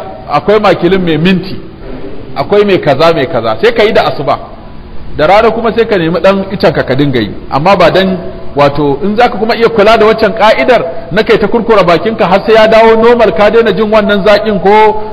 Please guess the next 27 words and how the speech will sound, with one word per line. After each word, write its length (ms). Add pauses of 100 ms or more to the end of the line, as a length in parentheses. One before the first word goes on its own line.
mintin, 380 (400)
to 60
wannan 240
babu 240
laifi. 240 (2250)
Sannan 380
allura, 460 (1800)
mas'ala 420
ta 80
gaba 240
allura, 440 (760)
mai 120
azumi 400
ya 60
yi 140
allura. 380 (1160)
Ya 120
halatta 460
mai 120
azumi 800
ya 120
yi 160
allura, 460 (600)
amma 580
allura 400
biyu 260
ce, 140